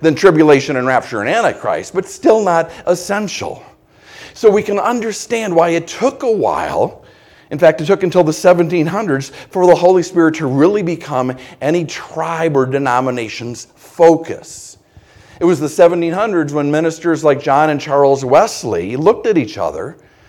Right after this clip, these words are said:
looked at their ministries, and said, "We're missing something. Something's missing. There must be more." There's an X factor. What is it? Who is it?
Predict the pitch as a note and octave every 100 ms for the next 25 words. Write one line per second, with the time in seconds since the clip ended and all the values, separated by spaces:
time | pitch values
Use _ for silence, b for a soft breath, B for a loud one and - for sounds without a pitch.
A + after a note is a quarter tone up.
0 | b b E3 F#3 F#3+ - E3+ C#3 D#3 A#3
1 | G#3 - G2+ E2 B2+ - - B B D#3+
2 | D3+ E3 E3+ F3 G3+ F#3+ D3+ F#2+ - E2+
3 | - F2+ F2+ F3+ F#3 D3+ E3+ E3 - E2
4 | - C3 _ _ b b b b b D3+
5 | B2 A#2 D#3 - - C3+ B2+ A2+ A#2 G2+
6 | D#2 - - - _ _ b b b b
7 | C3+ C#3 C3+ C#3 D#3 D3+ - - E2+ E2
8 | - E2 D#2 C#3+ C3+ F#2+ - - - C#3
9 | A2 - - _